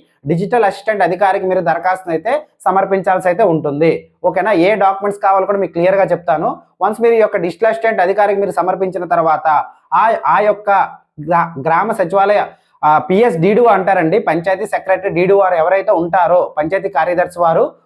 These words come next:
వారు ఫైనల్ అప్రూవల్ అండి, వారి ఆమోదంతో మనకి సర్టిఫికేట్ అయితే వస్తుంది. So దరఖాస్తు చేసే టైంలో కొన్ని విషయాలు అయితే గుర్తుపెట్టుకోండి. మొదటిది అమ్మాయి వయసు అనేది పద్దెనిమిది సంవత్సరాలు నిండి ఉండాలి. అదేవిధంగా వివాహం,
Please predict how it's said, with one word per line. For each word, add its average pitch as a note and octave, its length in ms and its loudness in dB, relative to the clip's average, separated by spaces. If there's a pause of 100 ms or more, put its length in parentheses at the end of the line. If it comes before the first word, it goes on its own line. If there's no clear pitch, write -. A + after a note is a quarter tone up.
(180)
వారు G#3 200 4 (100)
ఫైనల్ G#3+ 320 2
అప్రూవల్ G#3 320 2
అండి, B2+ 180 -4 (340)
వారి G#3 260 2
ఆమోదంతో G#3+ 500 0
మనకి A3 240 -4
సర్టిఫికేట్ G3 440 -4
అయితే G3+ 200 0 (320)
వస్తుంది. E3 420 0 (380)
So B3+ 160 2
దరఖాస్తు A3 500 0
చేసే G#3+ 300 2
టైంలో G3+ 280 2 (240)
కొన్ని G3+ 220 0
విషయాలు A#3 280 2
అయితే A3 160 -2
గుర్తుపెట్టుకోండి. G3 680 -2 (380)
మొదటిది F#3+ 380 2 (340)
అమ్మాయి A3+ 300 2
వయసు A3 200 0
అనేది G#3 240 0
పద్దెనిమిది F#3 300 0
సంవత్సరాలు G3+ 300 0
నిండి G3+ 180 2
ఉండాలి. G#3 300 2 (340)
అదేవిధంగా G#3+ 480 2 (120)
వివాహం, G#3 340 2